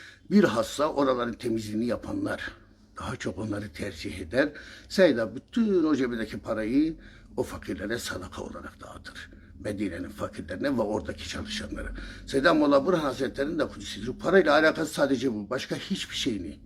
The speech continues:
yıllardır ne bir şey alır, ne bir şey satar, ne şu, ne bu. Ben hiçbir şeyine şahit olmadım. Seyda'nın, Seyyid Molla Burhan Hazretleri'nin Kudüs'ü parayla ilgili şahit olduğum tek olayı sadaka dağıtması.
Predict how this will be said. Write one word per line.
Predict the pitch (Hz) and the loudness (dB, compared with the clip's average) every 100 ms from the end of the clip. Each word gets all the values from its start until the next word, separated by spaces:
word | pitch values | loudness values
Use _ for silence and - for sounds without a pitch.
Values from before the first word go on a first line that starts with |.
| - - - | -20 -10 0
yıllardır | 110 113 147 131 - 156 - - - - | 2 6 8 6 2 -4 -4 -14 -18 -6
ne | 127 123 | -4 -2
bir | |
şey | 117 139 | 0 2
alır, | 131 131 117 | 2 0 -2
ne | 101 95 | -6 -6
bir | |
şey | - 131 | -4 -2
satar, | 135 113 135 117 | -2 -2 -2 -2
ne | 113 | -4
şu, | - 123 | -4 -4
ne | 117 123 | -2 0
bu. | 143 | 2
Ben | 160 | 2
hiçbir | 123 139 - - | 0 -2 -4 0
şeyine | 147 127 120 | 0 2 0
şahit | 113 113 101 135 | -4 -4 -2 2
olmadım. | 131 135 151 156 - - - - - | 6 6 4 -2 -8 -18 -18 -18 -14
Seyda'nın, | - 120 117 117 110 98 101 131 170 185 - - | -4 -2 0 2 2 4 4 2 2 -2 -10 -12
Seyyid | 98 101 | -6 -4
Molla | 92 95 90 | -4 -4 -6
Burhan | 95 - 98 | -6 -6 -6
Hazretleri'nin | - - 87 - - - | -8 -12 -12 -12 -8 -8
Kudüs'ü | - - - - 107 143 160 - - - | -8 -8 -8 -8 0 0 0 -8 -16 -2
parayla | 147 156 190 156 | 6 8 8 6
ilgili | 120 135 131 139 123 | 0 -2 -4 -4 -2
şahit | 127 139 170 135 | 2 4 4 4
olduğum | 117 101 110 - | -2 -2 -4 -2
tek | - 196 - 131 | 6 6 6 -2
olayı | 120 135 151 | -2 -2 -4
sadaka | - 107 95 - | -4 -4 -6 -10
dağıtması. | - - - - | -14 -14 -12 -12